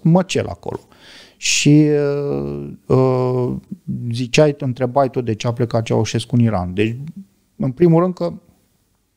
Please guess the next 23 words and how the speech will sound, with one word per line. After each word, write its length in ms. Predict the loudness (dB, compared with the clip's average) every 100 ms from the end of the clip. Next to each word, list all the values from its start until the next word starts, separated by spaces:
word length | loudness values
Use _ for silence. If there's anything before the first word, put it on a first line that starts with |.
| _ _ -10 2
uh, 340 | 4 6 2
vizita 420 | 0 -6 -6 0 0
asta 240 | 2 -4
lui 160 | -4 -6
fusese 380 | -4 -2 2
aranjată 680 | 2 2 2 -2 -2 -4 -4 -8 -20 _ _ _ _ _ _ _ _ -18 -18 -18 -20 -18
dinainte. 720 | 0 4 6 4 2 -4 -14 -16 _
Deci 240 | -12 -2
era 320 | 0 2 0
o 140 | -4 -8
chestie 540 | -8 -8 -4 -4 -4 -8 _ -20 -20 _
pe 120 | -2
care 260 | 2 2
o 100 | 2
negociase 840 | 0 0 -2 0 0 0 -2 -2 -2 -4
de 220 | -2 -2
mult. 460 | -2 0 0 0 -4 _ -20 _ _
Tot 380 | 2 2 -6
din 240 | -2 2 2
pricina, 720 | 2 -2 -2 0 2 0 -4 -14 _ _ _ _ _ _ _ _ _ _ _ 4
uh, 140 | 4 4
crizei, 640 | 0 -2 0 -2 -2 -2
uh, 260 | -4 -4